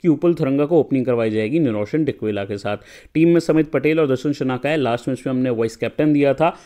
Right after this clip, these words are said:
दर्शन शनाका को, जब दबुला वाइकिंग्स का पहला मैच था जो इन्होंने जीता, और काफ़ी हद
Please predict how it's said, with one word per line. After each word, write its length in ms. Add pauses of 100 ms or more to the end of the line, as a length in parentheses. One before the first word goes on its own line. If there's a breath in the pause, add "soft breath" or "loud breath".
(160 loud breath)
दर्शन 220
शनाका 360
को, 140
जब 160
दबुला 320
वाइकिंग्स 400
का 80
पहला 280
मैच 280
था 40
जो 140
इन्होंने 260
जीता, 340 (280 loud breath)
और 80
काफ़ी 320
हद 140